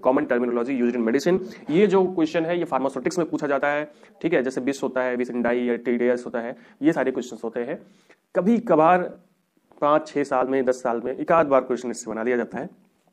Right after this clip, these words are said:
नहीं तो बहुत ज़्यादा नहीं बनाया जाता। लेकिन ये नहीं कहूँगा कि मत पढ़िए, हो सकता है पाँचवा साल, दसवाँ साल इस बार ही हो, ठीक है।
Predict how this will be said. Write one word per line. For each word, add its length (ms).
नहीं 160
तो 100
बहुत 180
ज़्यादा 140
नहीं 120
बनाया 160
जाता। 160
लेकिन 240
ये 140
नहीं 140
कहूँगा 240
कि 100
मत 200
पढ़िए, 260
हो 60
सकता 280
है 80
पाँचवा 340
साल, 340
दसवाँ 260
साल 200
इस 60
बार 200
ही 80
हो, 120
ठीक 100
है। 120